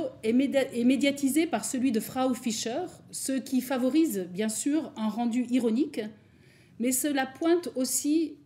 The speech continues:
sans le dire, une situation pour le moins ambivalente. Même si Curcio feint l'acquiescement, n'éprouve-t-il pas le sentiment d'une compromission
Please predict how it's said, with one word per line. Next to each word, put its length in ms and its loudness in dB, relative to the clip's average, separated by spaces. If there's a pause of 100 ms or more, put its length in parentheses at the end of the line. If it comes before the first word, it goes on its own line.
(160)
sans 260 -2
le 140 0
dire, 360 2
une 100 0
situation 560 0
pour 120 -2
le 100 2
moins 340 -2
ambivalente. 840 0 (440)
Même 220 6
si 180 -2
Curcio 720 -4
feint 380 -4
l'acquiescement, 720 -2 (140)
n'éprouve-t-il 560 0
pas 220 -2
le 100 0
sentiment 460 -2
d'une 160 0
compromission 880 0